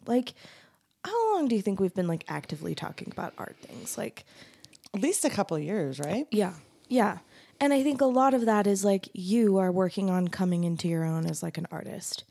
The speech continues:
Speaker 2: Mm-hmm.
Speaker 1: And there's just no better time to, like,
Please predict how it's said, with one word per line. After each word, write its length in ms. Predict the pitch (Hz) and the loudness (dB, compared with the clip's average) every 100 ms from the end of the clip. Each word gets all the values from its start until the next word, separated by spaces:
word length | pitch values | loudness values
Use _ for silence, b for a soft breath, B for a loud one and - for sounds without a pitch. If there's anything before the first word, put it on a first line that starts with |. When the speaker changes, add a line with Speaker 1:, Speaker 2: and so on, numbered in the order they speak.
| - | -2
Speaker 2:
Mm-hmm. 300 | 180 160 160 147 | 0 2 0 0
Speaker 1:
And 160 | 247 | 2
there's 180 | 254 233 | 2 0
just 200 | 247 254 | -2 0
no 240 | 262 277 269 | 0 0 2
better 320 | 220 202 196 | 2 2 0
time 600 | - 214 214 185 175 185 - | 0 0 2 0 -2 -4 -8
to, 180 | - 190 | -2 0
like, 280 | 185 180 | 2 0